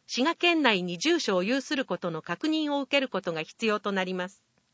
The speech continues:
投票までに県外へ転出された人は投票できません。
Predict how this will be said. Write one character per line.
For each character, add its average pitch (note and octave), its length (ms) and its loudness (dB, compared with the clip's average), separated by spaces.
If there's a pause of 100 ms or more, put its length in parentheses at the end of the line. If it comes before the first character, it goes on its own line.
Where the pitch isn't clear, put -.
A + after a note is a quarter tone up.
(1120)
投 D#4+ 160 4
票 E4 240 2
ま D4+ 140 2
で F#3+ 120 0
に E3 120 -8
県 E4 260 -2
外 A#3+ 200 4
へ E3 60 0
転 A#3+ 240 2
出 A#3+ 220 -8
さ A3 100 2
れ G#3 120 0
た G#3 120 -2
人 G3 260 -2
は D3+ 220 -4
投 A3+ 160 -2
票 B3 220 2
で G#3 120 -2
き A#3+ 100 -4
ま A3 120 0
せ G3 180 -4
ん。 D3+ 100 -10